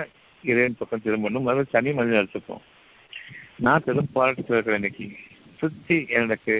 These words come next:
விரோதமான சூழ்நிலைகள் இருக்கின்றன. இதுல நான் வெற்றி பெறணும்னு சொன்னா எனக்கு தேவையானது என்ன? என்னுடைய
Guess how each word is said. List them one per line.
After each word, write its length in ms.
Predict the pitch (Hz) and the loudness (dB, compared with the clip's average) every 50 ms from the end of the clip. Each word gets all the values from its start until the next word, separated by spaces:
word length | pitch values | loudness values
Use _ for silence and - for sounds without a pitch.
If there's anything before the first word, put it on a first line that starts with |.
| 110 - - _ - - _ | -2 -4 -14 _ -20 -10 _
விரோதமான 480 | 120 120 123 127 123 123 127 135 143 | 2 2 2 2 2 2 0 0 0
சூழ்நிலைகள் 520 | 131 - - 113 107 104 104 104 104 104 98 | -4 -2 -2 0 0 0 0 0 0 0 0
இருக்கின்றன. 520 | 98 101 - - 101 95 98 101 104 107 117 - - - - - - - - - - - - - - - - - - - - - - - _ - - - | -2 -4 -4 -8 -8 -8 -8 -10 -10 -14 -16 -20 -20 -20 -20 -20 -20 -20 -20 -20 -20 -20 -20 -20 -20 -20 -20 -20 -20 -20 -20 -20 -20 -20 _ -20 -20 -2
இதுல 320 | - 123 123 131 135 151 151 | 2 4 4 4 4 2 2
நான் 160 | 147 147 143 | 2 2 2
வெற்றி 300 | 135 123 - - - 147 | 2 0 -2 0 -2 0
பெறணும்னு 340 | 131 127 120 120 120 120 113 | 0 2 2 2 0 -2 -2
சொன்னா 320 | - 110 98 95 95 95 98 - - - - - - _ - - - - - - - - - - - - - | -6 -8 -6 -4 -4 -4 -6 -8 -14 -20 -20 -20 -20 _ -20 -20 -20 -20 -20 -20 -20 -20 -20 -20 -20 -18 -2
எனக்கு 260 | - 127 127 131 139 139 - | 0 2 2 2 0 -2 0
தேவையானது 540 | 143 131 135 139 139 127 120 117 117 120 143 | 2 2 4 4 2 -2 -2 -2 -4 -4 -4
என்ன? 180 | 110 98 98 95 - - _ _ _ _ _ _ _ _ _ _ _ _ _ - - - _ _ _ _ _ _ _ _ _ _ _ _ _ _ _ _ _ _ _ _ _ _ _ - | -6 -6 -8 -12 -14 -16 _ _ _ _ _ _ _ _ _ _ _ _ _ -20 -20 -20 _ _ _ _ _ _ _ _ _ _ _ _ _ _ _ _ _ _ _ _ _ _ _ -4
என்னுடைய 760 | - 139 143 151 147 147 139 135 131 127 123 117 110 95 | 0 2 2 4 2 2 2 4 4 4 2 2 0 -4